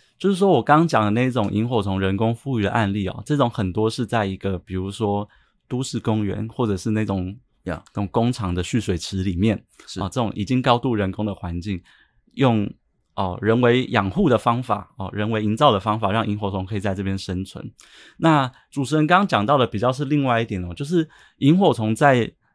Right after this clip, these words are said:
Speaker 1: 当代的台湾社会，我们通常觉得它是一种纯净自然的象征嘛，就是我这个地方有萤火虫，
Speaker 2: 哎，
Speaker 1: 就
Speaker 2: 水质很好。
Speaker 1: 代表，
Speaker 2: 嗯。
Speaker 1: OK，环境很好，
Speaker 2: 环境很好。
Speaker 1: 水质很好。比如说现在四月了，这个萤火虫季马上到了，
Speaker 2: <laughs> 我
Speaker 1: 大家
Speaker 2: 马上要带我女儿去看萤火虫。
Speaker 1: 大家假日的时候去看萤火虫，
Speaker 2: <laughs>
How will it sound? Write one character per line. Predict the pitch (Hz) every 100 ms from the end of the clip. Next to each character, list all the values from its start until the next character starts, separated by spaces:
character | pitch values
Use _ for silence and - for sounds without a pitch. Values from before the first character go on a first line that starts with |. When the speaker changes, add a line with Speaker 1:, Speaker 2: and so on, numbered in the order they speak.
| -
Speaker 1:
当 | 135
代 | 151 131
的 |
台 | 113 107
湾 | 107 117
社 | - 110
会， | 117
我 | 98
们 | 95
通 | 117 135
常 | 113 92
觉 | 101 95
得 |
它 | 95 113
是 | -
一 | 113
种 | 101 90
纯 | - 92
净 | 95 120 104
自 | 120
然 | 95 90
的 | 90
象 | - 101 90
征 | 92
嘛， | 90 90 _ _ _
就 | -
是 | 110 117 104 -
我 | - 98
这 | 131
个 |
地 | 123
方 | 113 113 117 -
有 | 101 92
萤 | 98 120
火 | 123
虫， | 90 101 120 120 _ _ _ -
Speaker 2:
哎， | 127 135
Speaker 1:
就 | 131
Speaker 2:
水 | 98
质 | 98 104
很 |
好。 | 120
Speaker 1:
代 | 104
表， | 98 - _
Speaker 2:
嗯。 | 90 90 87
Speaker 1:
OK， | 113 98 98
环 | 110 107
境 | 156
很 | 98 92
好， | 95 98
Speaker 2:
环 | 87
境 | 98
很 | 90
好。 | 78
Speaker 1:
水 | 95
质 | 95
很 | 90 90
好。 | 95 -
比 | -
如 | 113
说 | 120 135
现 | 135
在 | 131 113 -
四 | - - 117
月 | 113
了， | - - - - - - _ -
这 | -
个 | 107
萤 | 113
火 | 123
虫 | 98
季 | 92 117
马 | 95
上 | 101 110
到 | 117 104
了， | 95
Speaker 2:
<laughs> |
我 | 127 123
Speaker 1:
大 |
家 | 120
Speaker 2:
马 | 117
上 | 180
要 | 180
带 | 180
我 | 151 156
女 | 139
儿 | 131
去 | 147
看 | 156
萤 | 143
火 |
虫。 | 147
Speaker 1:
大 |
家 |
假 | 175 160
日 | 156
的 | 135
时 | 135
候 | 147
去 | 147
看 | 160 135
萤 | 131
火 | 127
虫， | 107
Speaker 2:
<laughs> | 110